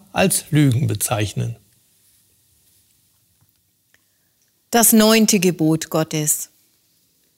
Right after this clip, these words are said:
Speaker 2: Du sollst nicht begehren deines nächsten Weib. Das Wort begehren beinhaltet die Begierde, das Besitzen wollen,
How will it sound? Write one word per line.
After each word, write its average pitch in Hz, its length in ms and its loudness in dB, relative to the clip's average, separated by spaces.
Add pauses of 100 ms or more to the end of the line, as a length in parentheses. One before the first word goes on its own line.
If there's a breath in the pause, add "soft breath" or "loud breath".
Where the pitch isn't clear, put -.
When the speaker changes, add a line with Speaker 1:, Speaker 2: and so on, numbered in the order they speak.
(880)
Speaker 2:
Du 185 140 2
sollst 208 640 0
nicht 208 340 -4
begehren 190 580 0
deines 175 460 -4
nächsten 175 580 -4
Weib. 147 340 -6 (1800)
Das 214 180 2
Wort 233 240 2
begehren 214 920 2
beinhaltet 214 1120 0
die 196 420 0
Begierde, 170 840 2
das 156 240 -2
Besitzen 180 560 -2
wollen, 143 480 -2